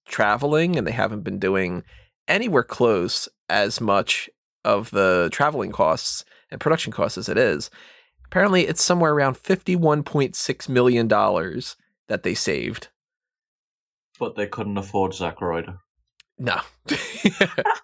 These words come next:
Speaker 1: That, that's it, right? Like, they, they can't afford to have a lot of these people on the roster, yet they make that much just in savings. The one report says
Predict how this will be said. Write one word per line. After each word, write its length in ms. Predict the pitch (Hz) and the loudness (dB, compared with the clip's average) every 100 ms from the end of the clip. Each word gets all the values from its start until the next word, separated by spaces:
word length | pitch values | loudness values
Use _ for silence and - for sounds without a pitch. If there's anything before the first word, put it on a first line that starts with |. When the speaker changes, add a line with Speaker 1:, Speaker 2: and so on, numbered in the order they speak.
| - - - - | 0 0 0 0
Speaker 1:
That, 260 | 127 131 104 | 2 2 2
that's 340 | 139 131 - | 0 2 2
it, 220 | 117 76 | 2 4
right? 320 | 98 113 120 | 2 2 0
Like, 260 | 104 110 113 | 2 0 2
they, 420 | 131 127 123 120 - - - - | 4 4 4 0 -6 -20 -20 0
they 140 | 139 | 2
can't 320 | 139 - 180 160 | 2 2 2 2
afford 360 | 165 165 143 | 2 4 4
to 60 | 120 | 4
have 220 | 123 117 | 2 2
a 60 | 110 | 2
lot 180 | 113 | 2
of 80 | 110 | 2
these 140 | 110 - | -2 -2
people 320 | 123 117 107 | -4 2 4
on 100 | 104 | 4
the 100 | 98 | 4
roster, 640 | 98 90 - - 87 98 _ _ - | 4 2 0 -2 -2 -2 _ _ -6
yet 400 | 120 107 104 - _ _ - | 0 2 2 -4 _ _ -14
they 240 | 120 117 113 | -2 0 2
make 320 | 113 110 - | 2 0 -4
that 380 | 113 113 117 - | -2 0 0 -2
much 520 | 117 104 - - - _ _ _ _ _ _ - 143 | 0 0 0 -8 -12 _ _ _ _ _ _ -10 0
just 240 | 165 170 | 0 4
in 160 | 190 147 | 2 2
savings. 880 | - - 160 143 80 55 50 - - - _ _ - | 0 2 2 0 -4 -8 -12 -16 -18 -20 _ _ -2
The 220 | 123 127 | 2 2
one 220 | 127 156 | 4 2
report 640 | 202 196 - 120 113 113 - | 2 0 2 4 4 0 -4
says 560 | - 110 104 104 107 | 2 4 4 0 -4